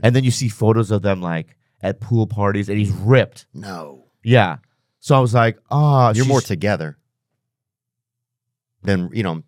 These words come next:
Speaker 2: your body style is, no, I wouldn't say, I wouldn't use the term ripped, probably.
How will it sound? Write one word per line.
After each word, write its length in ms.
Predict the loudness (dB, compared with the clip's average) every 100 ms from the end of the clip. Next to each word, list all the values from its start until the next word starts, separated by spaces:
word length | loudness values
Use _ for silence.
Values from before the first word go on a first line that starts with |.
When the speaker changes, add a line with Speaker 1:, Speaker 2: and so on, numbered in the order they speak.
| _ _ _
Speaker 2:
your 600 | -14 -6 -2 0 -2 -8 _ _ _ _ _ _ _ _ _
body 360 | -6 -2 -2 -4
style 240 | -6 -8
is, 120 | -8 _
no, 140 | -12 -8
I 40 |
wouldn't 200 | -6 -6
say, 160 | -8 -10
I 80 | -10
wouldn't 280 | -10 -12 -16 _ _ _ _ _
use 140 | -16
the 60 | -14
term 220 | -14 -14
ripped, 460 | -14 -14 -14 _ _
probably. 360 | -20 -20 -20